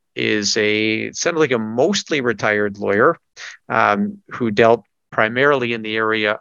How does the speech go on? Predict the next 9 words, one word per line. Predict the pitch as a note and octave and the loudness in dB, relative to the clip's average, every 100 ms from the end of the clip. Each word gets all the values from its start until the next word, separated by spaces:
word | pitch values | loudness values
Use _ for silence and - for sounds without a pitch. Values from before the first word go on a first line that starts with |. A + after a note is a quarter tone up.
| - | -2
of | G2+ G2 G2 | 2 2 0
going | - A2 G#2+ A2 | -2 -4 -2 0
after | A2 - - A2 | 0 0 -2 -2
people | G2+ A2 G2+ G#2 | 0 -4 0 -2
who | G2+ A2 | 0 -2
had | G#2 G2+ | -2 -2
committed | - A2 G#3 B2+ | -4 0 2 2
elder | G2 G#2+ G#2 | 0 0 -2
abuse | G#2 G2+ G2+ | 2 0 0